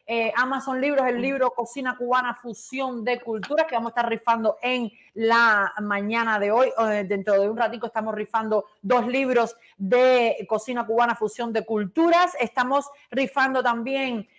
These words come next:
eh, dos certificados de regalo, doscientos y cincuenta dólares de fortuna cubana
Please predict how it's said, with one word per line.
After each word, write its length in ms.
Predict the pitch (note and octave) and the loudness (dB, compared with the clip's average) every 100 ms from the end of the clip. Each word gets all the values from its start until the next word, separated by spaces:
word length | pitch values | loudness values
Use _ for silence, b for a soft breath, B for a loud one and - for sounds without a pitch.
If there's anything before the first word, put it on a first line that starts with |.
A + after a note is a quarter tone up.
| _ | _
eh, 480 | A#3+ A#3 A3+ A3 G3+ | 0 2 4 2 2
dos 180 | D4+ D4+ | 2 2
certificados 520 | C4+ C#4 C4+ C4+ C4+ | 0 -4 -4 0 2
de 100 | B3+ | 2
regalo, 340 | A#3+ B3+ C4 | 2 2 2
doscientos 600 | A#3+ A#3+ - C#4 B3 A3+ - | 2 -2 -2 -4 -2 -8 -8
y 100 | B3+ | -10
cincuenta 500 | B3+ A#3 C4 B3 A#3+ | -8 -4 -2 0 2
dólares 420 | B3+ B3 G#3+ G3+ | 4 4 2 0
de 180 | A3+ B3 | 2 2
fortuna 520 | B3 G#3+ F3+ C#4 A#3+ | 0 -4 -4 -4 -6
cubana 580 | - A3+ B3+ C4+ A#3 F#3+ | -6 -4 0 0 -2 -6